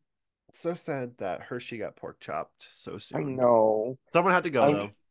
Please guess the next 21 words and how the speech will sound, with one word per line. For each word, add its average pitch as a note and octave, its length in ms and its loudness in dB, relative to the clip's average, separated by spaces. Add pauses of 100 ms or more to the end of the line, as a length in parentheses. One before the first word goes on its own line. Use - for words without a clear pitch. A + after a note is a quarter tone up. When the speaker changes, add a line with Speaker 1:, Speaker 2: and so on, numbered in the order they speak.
(760)
Speaker 2:
Yeah. G2+ 600 4
Speaker 1:
She D#3 140 0
has, C#3+ 280 2
uh, C3+ 180 4
merch G#2+ 260 -6
on G#2+ 100 -2
her A2+ 120 -4
store, A#2+ 360 -4 (380)
uh, G#2 320 -2 (260)
on A#2+ 140 -4
my A#2 180 -4 (920)
Best B2+ 320 -4
Judy, A#2 340 -6
and A2+ 160 -6
it's A#2 240 -10
a A2+ 160 -2
t-shirt A#2 440 -10
for G#2+ 180 -4
Miss G#2+ 260 -10
Currently A#2 540 -10
Reigning G2+ 520 -10